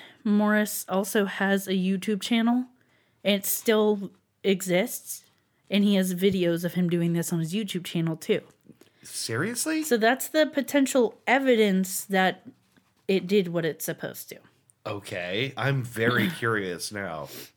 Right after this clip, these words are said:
Speaker 1: Yep.
Speaker 2: This has me. I got, you got the hook in my mouth here.
Speaker 1: So after that, he started getting a lot of attention.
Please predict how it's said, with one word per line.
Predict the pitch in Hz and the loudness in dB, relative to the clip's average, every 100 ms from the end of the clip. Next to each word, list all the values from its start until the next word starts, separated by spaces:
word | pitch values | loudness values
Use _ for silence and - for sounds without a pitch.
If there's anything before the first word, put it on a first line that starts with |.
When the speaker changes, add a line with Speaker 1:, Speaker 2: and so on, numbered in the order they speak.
| - | -8
Speaker 1:
Yep. | 175 214 - _ | -4 -4 -4 _
Speaker 2:
This | 113 135 | -8 -6
has | 147 139 135 | -2 -2 -2
me. | 110 87 85 104 110 | -8 -10 -10 -8 -4
I | 117 | -4
got, | 110 | -4
you | 123 120 | -6 -2
got | 135 | -2
the | 120 | -2
hook | 120 123 110 | -2 -4 -4
in | 90 | -8
my | 85 | -10
mouth | 82 78 | -8 -10
here. | - 76 69 - | -12 -14 -14 -14
Speaker 1:
So | - - 269 - | -6 0 0 0
after | 240 359 - - 285 | -4 -4 -2 0 0
that, | 202 226 226 190 - | 2 2 4 2 -2
he | 214 202 | -4 -2
started | - - 175 185 | 0 2 2 2
getting | 208 226 | 2 2
a | 196 | 2
lot | 180 | 2
of | 175 | 0
attention. | 175 - 165 - 208 269 | -4 -2 -2 0 2 2